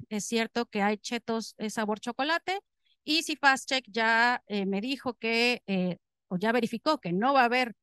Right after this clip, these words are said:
chetos sabor chocolate, pero sí chetos sabor empanada, me manda, eh, un mensaje automáticamente, eh, diciéndome, "No, es falso que va a haber chetos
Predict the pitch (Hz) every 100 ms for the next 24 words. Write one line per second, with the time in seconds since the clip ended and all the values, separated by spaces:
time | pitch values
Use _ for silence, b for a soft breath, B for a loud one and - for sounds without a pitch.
0 | _ _ - 262 - 170 151 185 247 254
1 | 302 302 294 170 170 175 - 294 202 -
2 | 170 208 269 381 427 403 B B B 285
3 | 233 254 320 330 320 311 370 - 226 220
4 | 226 233 262 285 247 196 - 233 240 277
5 | - 330 359 359 370 392 - _ _ _
6 | _ _ 226 202 196 185 202 233 220 233
7 | 247 - 196 196 254 - 175 - 226 233
8 | 254 175 175 180 - 190 196 190